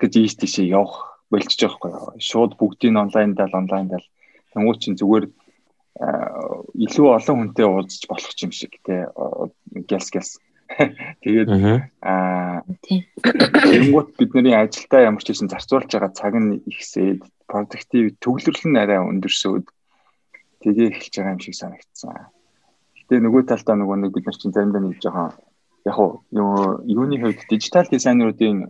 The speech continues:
Speaker 1: хувьд бол ингээд энэ тэндээс одоо жишээл би U I дизайн хийлэгт, а, эсвэл ингээд
Speaker 3: Мгм.
Speaker 1: видео, мэдээ, одоо хин яг хэлэглэх чинь юу яаж байгаа штэ. А, inspiration аваад болж байгаа штэ. Гэхдээ ингээд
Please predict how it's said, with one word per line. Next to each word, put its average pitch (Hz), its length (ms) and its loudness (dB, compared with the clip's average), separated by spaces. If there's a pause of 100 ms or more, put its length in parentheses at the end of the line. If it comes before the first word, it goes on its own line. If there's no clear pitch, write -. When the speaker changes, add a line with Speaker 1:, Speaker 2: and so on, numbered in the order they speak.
(120)
Speaker 1:
хувьд 107 220 -2
бол 98 240 -2
ингээд 92 240 0 (480)
энэ 107 160 0
тэндээс 98 240 -4
одоо 90 160 -2
жишээл - 260 -6
би 104 120 2 (180)
U 104 100 4
I 90 220 2
дизайн 90 340 -6
хийлэгт, - 320 -10 (380)
а, 87 260 -2
эсвэл 92 300 -8
ингээд 85 240 -2
Speaker 3:
Мгм. - 20 -2
Speaker 1:
видео, 95 220 -6
мэдээ, 87 320 -6 (160)
одоо - 320 -16
хин 92 160 -10 (240)
яг 90 160 -12
хэлэглэх 90 560 -12
чинь 87 160 -12 (560)
юу 95 80 0
яаж 85 160 -8
байгаа - 160 -12
штэ. - 180 -12 (720)
А, 82 320 -8
inspiration 104 560 -2
аваад 95 320 0
болж 95 160 -6
байгаа 95 160 -6
штэ. 104 320 -4
Гэхдээ 104 320 -4
ингээд 98 180 0